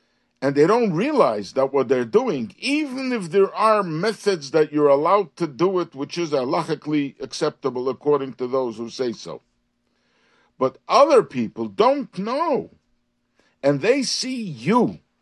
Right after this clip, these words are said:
that you are clean-shaven. They don't know that you did it in a permissible way. They learn from you, and they will do it anyway.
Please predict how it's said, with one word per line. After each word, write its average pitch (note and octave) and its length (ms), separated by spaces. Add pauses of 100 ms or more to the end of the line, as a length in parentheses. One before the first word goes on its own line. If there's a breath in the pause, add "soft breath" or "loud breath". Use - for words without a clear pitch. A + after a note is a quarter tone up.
(580)
that C3+ 260
you G3+ 220
are D#3+ 120
clean-shaven. G#2+ 840
They B3 180
don't A#3 240
know G3 220
that D#3+ 160
you D3 160
did D#3 160
it D3+ 180
in C3+ 140
a A#2+ 80
permissible A#2+ 680
way. D#2+ 260 (580)
They A#3+ 280
learn G3+ 440
from D3+ 360
you, D#3+ 280
and D#3+ 120
they G#3 120
will B3+ 160
do D4 160
it C#4+ 100 (100)
anyway. D4 500